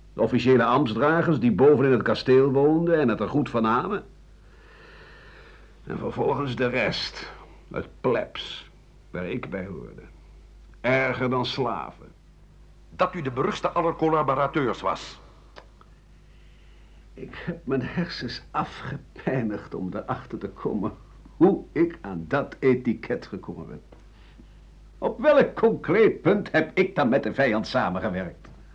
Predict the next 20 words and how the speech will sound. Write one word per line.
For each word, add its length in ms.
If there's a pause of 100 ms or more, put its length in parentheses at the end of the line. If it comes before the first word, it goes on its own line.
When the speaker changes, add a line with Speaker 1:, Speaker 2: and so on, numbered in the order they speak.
(640)
Speaker 1:
Op 120
het 100
punt 160
van 100
antisemitisme? 800 (800)
Nee. 340 (1600)
Wie 240
weet 360
dat 120
de 100
Duitse 300
propagandamachine 1000
duizenden 600
journalisten, 800
schrijvers 640
en 220
kunstenaars 560
in 100
dienst 260
had? 160